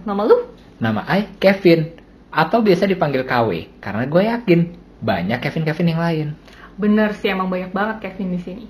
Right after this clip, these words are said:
Speaker 1: By the way, K W itu kepanjangan dari apa?
Speaker 2: Nama lengkap gue, Kevin Wijaya.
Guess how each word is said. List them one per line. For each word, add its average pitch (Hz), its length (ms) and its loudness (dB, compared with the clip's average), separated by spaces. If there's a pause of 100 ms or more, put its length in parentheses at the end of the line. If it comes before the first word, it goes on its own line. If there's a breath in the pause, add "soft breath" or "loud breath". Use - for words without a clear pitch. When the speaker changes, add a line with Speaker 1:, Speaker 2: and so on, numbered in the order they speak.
(200)
Speaker 1:
By 208 160 2
the 202 80 4
way, 320 200 2 (200)
K 208 160 2
W 190 80 0
itu 196 240 -2
kepanjangan 196 320 0
dari 175 240 0
apa? 240 240 -4 (240)
Speaker 2:
Nama 107 200 2 (120)
lengkap 101 240 -6
gue, 135 480 2
Kevin 113 400 -2
Wijaya. 113 640 2